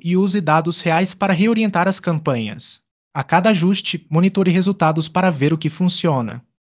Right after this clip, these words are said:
Ajustes rápidos em campanhas e palavra-chave. Revise palavra-chave. Pause termos irrelevantes,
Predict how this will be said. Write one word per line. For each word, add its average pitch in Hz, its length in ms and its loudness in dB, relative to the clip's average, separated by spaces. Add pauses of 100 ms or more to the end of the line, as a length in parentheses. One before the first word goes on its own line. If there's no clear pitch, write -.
Ajustes 180 440 -2
rápidos 160 440 -2
em 156 80 -2
campanhas 165 560 -2
e 180 60 -6
palavra-chave. 180 760 0
Revise 165 400 0
palavra-chave. 170 880 -2 (180)
Pause 180 280 0
termos 175 380 -2
irrelevantes, 175 720 0